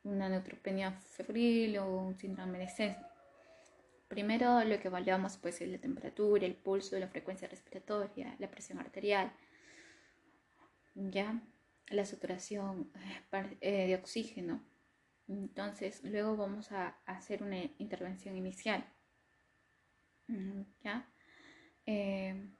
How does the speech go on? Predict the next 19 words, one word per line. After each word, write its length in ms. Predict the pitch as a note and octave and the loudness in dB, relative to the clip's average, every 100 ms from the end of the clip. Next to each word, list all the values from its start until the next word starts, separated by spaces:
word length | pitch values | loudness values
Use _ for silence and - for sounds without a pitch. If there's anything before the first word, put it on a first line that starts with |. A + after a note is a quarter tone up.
| _ | _
vamos, 720 | G3 G3+ G3 G3+ G3+ - - _ | -2 0 0 -2 -4 -10 -18 _
eh, 380 | - G3 F#3+ G3 - _ _ _ _ _ _ _ _ - - _ _ _ _ _ _ _ _ _ _ - - - | -4 -2 -4 -6 -12 _ _ _ _ _ _ _ _ -20 -20 _ _ _ _ _ _ _ _ _ _ -20 -20 -6
a 160 | G3 G3 | 0 2
ver 180 | G#3 | 2
si 140 | A3+ G#3 | 0 -4
es 80 | G3+ | -6
que, 100 | F#3+ | -6
por 180 | G3 | -6
ejemplo, 300 | F#3+ G#3 G3 G3+ | -6 -6 -4 -4
ha 220 | F#3+ G#3 | -4 -6
tenido, 640 | G#3 F#3+ G3 G3 F#3+ G3 - _ - - _ _ _ _ _ _ _ | -6 -4 -2 0 0 -2 -10 _ -20 -20 _ _ _ _ _ _ _
eh, 360 | G#3+ G3 F#3 F#3 - | -2 0 0 -4 -2
un 200 | G#3+ G3+ | -2 0
trabajo 920 | G3+ F#3+ F#3+ F#3+ - G#3 G3 F#3+ - _ _ _ G#3 | 0 2 2 2 -2 -2 -2 -2 -10 _ _ _ -8
en, 280 | G3 F#3+ - | -4 -2 -2
en 160 | G3 | -4
sangre, 380 | - F#3+ F#3+ G3 | -2 0 0 0
por 160 | F#3+ F#3+ | -2 -6
ejemplo, 480 | - F#3 F#3 F3+ | -4 -4 -2 -2